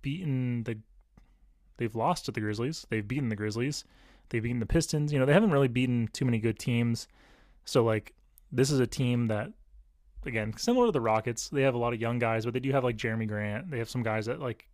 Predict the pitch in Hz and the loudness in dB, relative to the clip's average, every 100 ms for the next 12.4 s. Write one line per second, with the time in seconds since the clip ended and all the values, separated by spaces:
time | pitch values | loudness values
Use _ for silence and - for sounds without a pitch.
0 | - 131 113 110 - - - 127 135 117 | -6 -2 -2 -4 -8 -16 -4 -2 0 0
1 | 113 135 - 117 110 107 113 104 - - | -2 -4 -6 -4 -4 -4 -4 -6 -8 -18
2 | - - - 127 127 120 - 110 127 131 | -20 -20 -6 -4 0 0 0 -4 0 0
3 | - 117 110 - 110 110 147 - 135 104 | 2 0 -2 -2 -2 -2 -4 -10 -6 -6
4 | 104 - 143 120 113 107 - 127 120 107 | -6 -6 0 2 0 -2 2 4 4 -2
5 | 104 110 98 104 113 _ - - - - | -4 -6 -4 -6 -6 _ -20 -20 -20 -20
6 | _ _ - 127 123 139 156 139 143 123 | _ _ -4 0 4 6 6 4 0 0
7 | 117 123 135 127 123 - 123 120 113 113 | -2 -2 -2 -2 -2 -2 -2 -2 -2 0
8 | 110 101 135 127 117 123 117 117 - - | -2 0 2 2 2 2 2 0 -4 -6
9 | 120 113 117 - 123 107 - - 127 127 | -4 0 0 0 -4 -4 -4 -2 -2 -2
10 | 107 - 139 131 131 - 113 104 110 113 | -4 -4 -2 0 0 -2 -4 -2 -2 -2
11 | - 123 - 127 117 127 123 - - - | -4 -8 -2 -2 0 -2 -2 -8 -12 -2
12 | 110 104 104 101 | 0 0 -2 -6